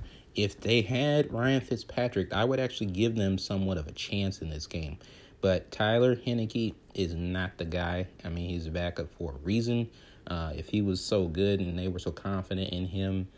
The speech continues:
and again, I don't agree with them not even giving Cam Newton a shot. But if Tyler Heinicke was so good, and,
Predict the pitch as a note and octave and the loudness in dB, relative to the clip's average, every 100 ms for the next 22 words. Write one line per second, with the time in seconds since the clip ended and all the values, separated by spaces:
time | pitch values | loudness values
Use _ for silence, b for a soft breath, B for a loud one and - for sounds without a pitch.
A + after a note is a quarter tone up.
0 | B B - E2+ E2 F#2+ F#2 F2+ F2 F2+ | B B -10 -6 -4 -2 0 -2 -2 -4
1 | F2 E2 F2 F2+ F2+ F#2+ F#2 F2+ F#2 F2+ | -4 -2 0 0 0 -2 -2 -2 -2 -2
2 | F2 F2+ E2+ D#2+ - F2+ F2 F2+ D#2 D#2+ | -2 -2 -4 -6 -4 -4 -2 -2 -4 -6
3 | - F#2+ F#2 - B B B B F2 D#2+ | 0 0 0 -2 B B B B -4 -4
4 | D#2+ A2 G#2+ G2 A#2 A2 G#2+ F#2+ F#2 G2 | -4 -2 0 2 2 2 2 0 0 0
5 | F#2 E2+ F#2 F#2 F2 D#2 | 0 0 0 0 -2 -6